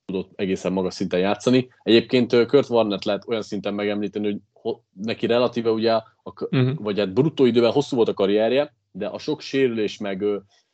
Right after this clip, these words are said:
Speaker 1: a lehetőségek miatt, ö, relatíve ő magas
Speaker 2: Igen.
Speaker 1: szinten csak pár évig
Speaker 2: Mhm.
Speaker 1: játszott, és ő, ő került oda be, ő jutott még így eszembe,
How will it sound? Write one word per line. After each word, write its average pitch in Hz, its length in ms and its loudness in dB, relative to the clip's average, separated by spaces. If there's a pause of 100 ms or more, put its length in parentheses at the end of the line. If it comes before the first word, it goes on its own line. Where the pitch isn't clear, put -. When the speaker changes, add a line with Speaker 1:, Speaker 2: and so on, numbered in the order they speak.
(340)
Speaker 1:
a 101 600 -6 (720)
lehetőségek 117 520 2
miatt, 117 500 -2 (220)
ö, 104 460 0
relatíve 113 400 0
ő 110 100 -4
magas 110 420 -4
Speaker 2:
Igen. 127 200 -6
Speaker 1:
szinten 120 580 -2
csak - 340 -4 (460)
pár 117 240 0
évig 90 440 -8 (100)
Speaker 2:
Mhm. 101 120 -2
Speaker 1:
játszott, 123 580 -2
és - 200 -10
ő, 104 240 0
ő 117 120 0
került 101 300 0
oda 98 120 -2
be, 107 260 2
ő 110 120 -2
jutott 101 280 -4
még 95 140 -2
így 95 140 -2
eszembe, 107 560 0